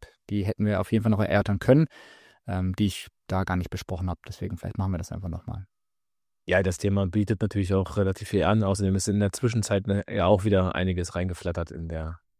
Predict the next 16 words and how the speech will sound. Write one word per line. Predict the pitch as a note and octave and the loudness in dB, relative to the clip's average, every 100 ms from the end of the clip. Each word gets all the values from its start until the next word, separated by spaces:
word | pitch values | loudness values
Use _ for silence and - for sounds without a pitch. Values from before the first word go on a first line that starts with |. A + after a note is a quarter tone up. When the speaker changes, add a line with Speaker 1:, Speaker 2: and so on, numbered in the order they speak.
| _ _ _ - | _ _ _ -18
Speaker 2:
zumindest | - F#2 F2 - | -8 -8 -8 -6
so | D#2+ | -6
in | D#2+ | -6
diesen | E2+ F2 | -6 -8
Grenzbereichen, | - F2+ - D2+ D#2 D2+ D#2+ - - _ | -6 -6 -6 -2 -2 -4 -10 -14 -20 _
was | G2 - | -10 -6
dieses | F2+ D#2+ | -6 -6
Thema | - E2 E2 | -6 -8 -6
so | D#2+ | -8
ein | |
bisschen | D#2+ F2 E2 D#2+ D#2+ _ _ | -8 -8 -8 -10 -12 _ _
zumindest | - E2 D#2+ - | -8 -6 -6 -8
anschneidet | E2 - E2 D#2+ E2 _ _ _ _ | -8 -6 -4 -4 -8 _ _ _ _
an | E2+ D#2+ D#2+ - _ _ _ _ _ | -8 -6 -8 -12 _ _ _ _ _
wilden | G2+ G2 F#2 | 2 4 2
Kommentaren. | F2+ F2+ F2+ F2+ F2 E2 | 0 -2 -4 -4 -4 -6